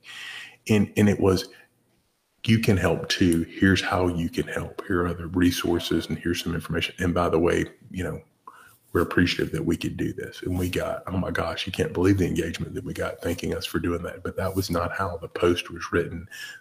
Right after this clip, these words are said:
That's not how the graphic was scripted. So we do a lot of that as well. We do contests, giveaways, those kinds of things that, that are engaging around in the community for our law firm.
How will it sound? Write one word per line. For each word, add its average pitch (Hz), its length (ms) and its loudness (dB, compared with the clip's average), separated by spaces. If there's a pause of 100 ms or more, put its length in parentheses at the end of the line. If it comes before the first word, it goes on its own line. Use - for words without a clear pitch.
(100)
That's - 140 -4
not 82 100 2
how - 80 -2
the - 100 -6
graphic 85 480 2
was 80 120 -6
scripted. - 500 -4 (540)
So 92 340 0
we 101 140 8
do 98 200 6
a - 20 6
lot 90 280 4
of 90 140 0
that 85 360 -2
as 85 240 -2
well. 85 520 2 (180)
We 90 100 0
do 87 120 -4
contests, 85 720 -4
giveaways, 85 560 -2
those 85 160 -4
kinds 85 240 -4
of 82 120 -6
things 82 260 -8
that, - 240 -12
that 85 140 -2
are 85 80 0
engaging 85 600 -2
around 85 280 -14
in 85 80 -12
the 82 80 -16
community 85 440 -12
for 80 240 -8
our 80 60 -8
law 82 180 -6
firm. 82 380 -12